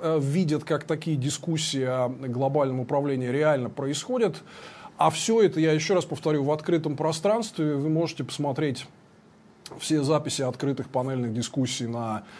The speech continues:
форуме в Галифаксе на его сайте halifax the forum dot org. Вот вы щас видите эту ссылку на экране.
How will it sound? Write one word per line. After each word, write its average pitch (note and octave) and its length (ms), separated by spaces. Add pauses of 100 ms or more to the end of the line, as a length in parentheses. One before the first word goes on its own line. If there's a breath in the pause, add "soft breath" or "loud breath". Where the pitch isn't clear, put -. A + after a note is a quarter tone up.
(220 loud breath)
форуме C3+ 360
в A#2 60
Галифаксе B2+ 600
на B2+ 400
его C3+ 180
сайте D#3+ 680
halifax D#3 520
the C#3+ 180
forum C#3 320
dot B2+ 280
org. F#3+ 340
Вот C#3 220
вы C3 100
щас B2 260
видите B2+ 380
эту A#2 100
ссылку C#3 340
на C#3+ 160
экране. G3 500